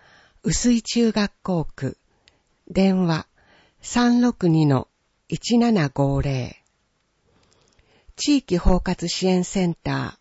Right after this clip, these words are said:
ー、味方。対象、月形、味方中学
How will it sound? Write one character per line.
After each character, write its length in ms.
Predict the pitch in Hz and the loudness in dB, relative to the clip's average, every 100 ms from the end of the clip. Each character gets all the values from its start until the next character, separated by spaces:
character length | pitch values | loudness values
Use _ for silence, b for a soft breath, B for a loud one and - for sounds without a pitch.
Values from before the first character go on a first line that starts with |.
| - | -6
ー、 40 | 165 | -6
味 200 | - 190 | -4 -6
方。 420 | 185 - 120 - _ _ b b b b b b - | -6 -6 -10 -12 _ _ b b b b b b -4
対 220 | 220 214 | -2 -2
象、 540 | - 190 180 175 - _ b b - | -4 -2 -2 -4 -8 _ b b -14
月 320 | - 262 233 | -8 -4 -2
形、 440 | 180 - 139 - b b b b b | -2 -4 -8 -8 b b b b b
味 240 | 180 - | -4 -4
方 300 | 233 233 226 | -4 -2 -2
中 240 | - 220 214 | -2 0 0
学 200 | 202 | -2